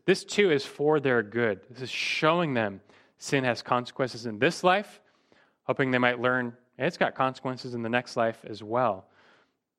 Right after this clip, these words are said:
But you can't feel bad for disciplining them for disobedience. You're not going to get perfect obedience.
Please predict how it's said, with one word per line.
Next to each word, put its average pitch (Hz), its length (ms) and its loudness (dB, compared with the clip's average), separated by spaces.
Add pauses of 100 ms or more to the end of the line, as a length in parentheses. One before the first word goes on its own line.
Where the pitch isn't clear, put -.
(160)
But 127 100 -4
you 135 140 -4
can't 156 480 -2 (520)
feel 139 240 0
bad 127 380 2
for 127 100 -6
disciplining 110 680 -6
them 107 200 -4
for 110 140 -14
disobedience. 117 760 -4
You're 131 80 0
not 143 200 2
going 135 180 0
to 107 80 -6
get 143 320 0
perfect 123 340 -4
obedience. 107 640 -6